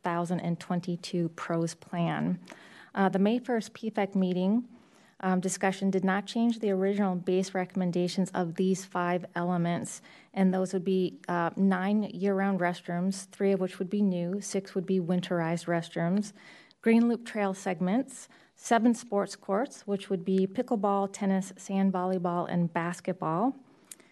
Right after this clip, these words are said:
teen programs and K-Tub operations, and this is a partial funding option that was recommended, and lifeguard hours and water safety education program.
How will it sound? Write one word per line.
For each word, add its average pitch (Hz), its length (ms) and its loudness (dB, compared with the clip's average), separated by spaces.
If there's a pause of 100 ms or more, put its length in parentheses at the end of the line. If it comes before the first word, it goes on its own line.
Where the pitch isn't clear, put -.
(140)
teen 277 240 6
programs 220 480 4
and 196 160 -2
K-Tub 202 500 -2
operations, 185 920 0 (400)
and 196 240 4
this 220 180 -2
is 220 80 0
a 202 80 4
partial 202 400 -2
funding 175 420 0
option 175 380 0
that 175 160 2
was 170 220 -2
recommended, 165 640 -2 (640)
and 190 300 2
lifeguard 220 480 4
hours 196 320 0
and 180 160 2
water 175 300 2
safety 180 420 -6
education 165 720 -6
program. 160 640 -4